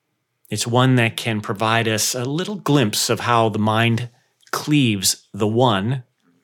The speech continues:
into the many things. And as a side note, if you're driving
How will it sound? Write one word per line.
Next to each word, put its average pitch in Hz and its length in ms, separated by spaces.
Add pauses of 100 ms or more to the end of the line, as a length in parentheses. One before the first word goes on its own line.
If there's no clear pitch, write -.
(680)
into 113 800
the 107 180
many 110 280
things. 98 680 (1800)
And 104 200
as 98 140
a 101 40
side 104 340
note, 95 280
if 98 120
you're 95 120
driving 95 640